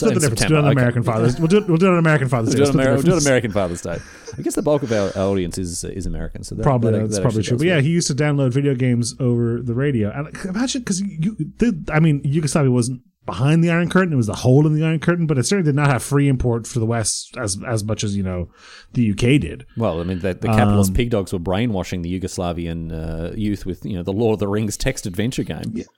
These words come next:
Speaker 1: Yeah, but also, like, my dad, my dad's like, "I remember when, um, <laughs> my dad's like, I remember when Yellow Submarine was number one on the radio," and I'm like, "In the sixties?" And
Speaker 2: Yeah.
Speaker 1: I was like, "Did that come out a lot later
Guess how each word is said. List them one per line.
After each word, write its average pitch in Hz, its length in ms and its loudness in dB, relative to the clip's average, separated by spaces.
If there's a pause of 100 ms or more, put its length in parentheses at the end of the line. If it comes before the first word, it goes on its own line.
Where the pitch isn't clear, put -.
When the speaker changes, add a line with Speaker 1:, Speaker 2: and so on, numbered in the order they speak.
(460)
Speaker 1:
Yeah, 254 280 4
but 240 160 2
also, 330 180 2
like, 208 140 4
my 196 100 4
dad, 262 240 2
my 220 80 4
dad's 247 200 0
like, 160 80 0
"I 196 40 0
remember 196 300 4
when, 135 200 4
um, 120 340 2
<laughs> - 20 -12
my 180 180 8
dad's 233 140 6
like, 190 100 -2
I 220 40 2
remember 240 160 4
when 175 100 4
Yellow 190 180 2
Submarine 180 320 2
was 131 80 4
number 170 160 2
one 175 80 2
on 165 60 2
the 147 80 2
radio," 160 280 2
and 110 80 2
I'm 120 120 4
like, 113 320 0
"In 120 100 2
the 98 220 0
sixties?" 381 640 -2
And 196 240 0
Speaker 2:
Yeah. 190 60 2
Speaker 1:
I - 20 4
was 170 80 2
like, 156 120 0
"Did 139 100 2
that 196 80 -2
come 208 100 2
out 220 140 2
a - 20 2
lot 185 200 2
later 240 280 4